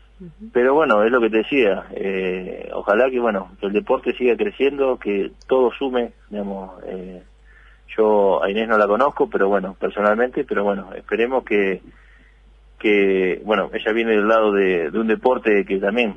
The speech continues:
Speaker 2: creció, creció muchísimo y ojalá que, bueno, a-, aprovechar todo ese crecimiento que tuvo el, el hockey en su momento para, bueno, para poder aplicarlo en el, en la Secretaría de Deporte.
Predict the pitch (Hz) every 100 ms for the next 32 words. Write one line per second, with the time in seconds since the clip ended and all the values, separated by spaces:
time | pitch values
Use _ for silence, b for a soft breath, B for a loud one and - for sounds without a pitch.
0 | - - 95 - 113 107 98 87 101 104
1 | 127 120 110 139 131 143 135 110 101 95
2 | 104 101 104 95 - - 101 - - -
3 | 98 - 104 - 123 113 131 123 120 104
4 | 104 113 120 110 104 98 117 110 104 -
5 | 107 107 117 113 107 107 107 104 113 123
6 | 123 110 98 104 95 - 98 98 - 104
7 | 107 101 104 101 107 101 92 95 - -
8 | - 101 98 101 101 107 107 104 - -